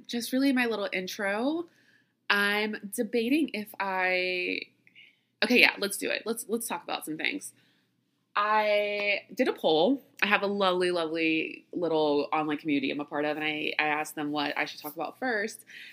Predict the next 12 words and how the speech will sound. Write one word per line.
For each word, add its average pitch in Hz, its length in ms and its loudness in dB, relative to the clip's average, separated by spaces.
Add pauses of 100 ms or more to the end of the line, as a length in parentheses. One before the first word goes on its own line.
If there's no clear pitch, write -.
(200)
and 190 100 4
I 190 100 6
can't 220 460 0
remember, 233 640 0 (340)
but, - 640 4 (340)
<laughs> - 400 -10
'cause - 120 6
this 302 120 4
was 339 100 4
before 285 220 2
my 220 140 4
surgery, 139 380 -2